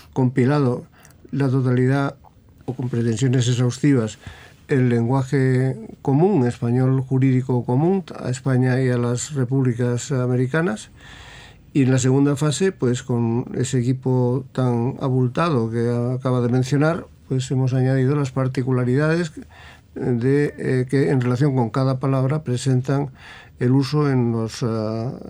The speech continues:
diversos, eh, países de hispanohablantes. Esto es un poco el esquema y la razón de ser del diccionario, bueno, que nos ha ocupado durante un tiempo, mm, amplio, mm, que viene no solo de la,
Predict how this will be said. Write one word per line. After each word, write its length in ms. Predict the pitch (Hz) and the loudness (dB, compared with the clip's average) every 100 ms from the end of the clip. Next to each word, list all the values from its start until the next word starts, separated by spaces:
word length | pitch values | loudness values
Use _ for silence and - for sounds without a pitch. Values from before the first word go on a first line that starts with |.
| - 135 | -8 -2
diversos, 600 | 123 131 139 135 131 127 | 2 2 0 -2 -2 -2
eh, 540 | 120 113 113 120 170 190 - | -2 -2 -4 -4 -8 -12 -4
países 480 | 117 131 131 123 117 | 0 0 0 -2 0
de 400 | 113 113 117 131 | -2 -2 -4 -6
hispanohablantes. 840 | - 117 123 175 117 - - - - - - - - - | -4 -2 0 0 -2 -4 -12 -16 -20 -20 -20 -20 -20 -6
Esto 220 | 151 143 | -4 0
es 80 | 139 | 0
un 120 | 120 | 0
poco 460 | 127 117 117 117 - | 0 -2 0 0 -2
el 220 | 139 113 | -4 -4
esquema 460 | 117 - 156 135 123 | -4 0 2 2 2
y 60 | |
la 80 | 117 | 0
razón 340 | 110 113 135 131 | -4 -2 0 0
de 80 | |
ser 180 | 127 139 | 2 2
del 220 | 123 123 120 | 2 2 0
diccionario, 640 | 127 - 139 151 160 190 - - - - - - - - | -2 0 0 2 0 -2 -8 -20 -20 -20 -20 -20 -20 -14
bueno, 300 | - 156 151 | -4 0 0
que 100 | 123 | 0
nos 180 | 113 120 | 0 0
ha 80 | 127 | 0
ocupado 480 | 123 131 139 135 123 | 0 -2 0 2 2
durante 340 | 120 113 117 | 2 0 0
un 200 | 123 123 | 0 0
tiempo, 720 | 131 131 131 123 120 117 120 - | 2 0 2 0 2 0 -2 -6
mm, 520 | - - - 139 135 135 | -12 -12 -6 -2 -2 -2
amplio, 480 | - 143 147 160 - | 0 0 0 -2 -2
mm, 300 | - 127 123 | -4 0 0
que 320 | 117 127 123 120 | 0 0 0 0
viene 460 | 131 156 147 151 139 | -2 0 2 4 4
no 120 | 135 | 2
solo 380 | 147 160 127 117 | 2 2 2 2
de 140 | 120 | 0
la, 340 | 120 120 113 | 0 0 -2